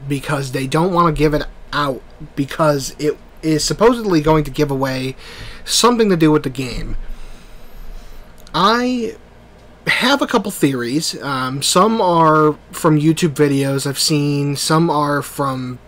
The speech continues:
personal theories I have, um, but I just would like to discuss what I think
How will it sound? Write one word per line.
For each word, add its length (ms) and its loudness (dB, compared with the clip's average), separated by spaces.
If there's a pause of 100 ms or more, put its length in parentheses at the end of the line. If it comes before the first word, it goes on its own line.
(400)
personal 560 4
theories 520 2
I 120 -2
have, 560 -4
um, 520 -10
but 220 -8 (100)
I 180 0
just 280 -4
would 100 -6
like 240 -2
to 0 -
discuss 640 0 (1700)
what 280 4
I 300 4
think 560 -2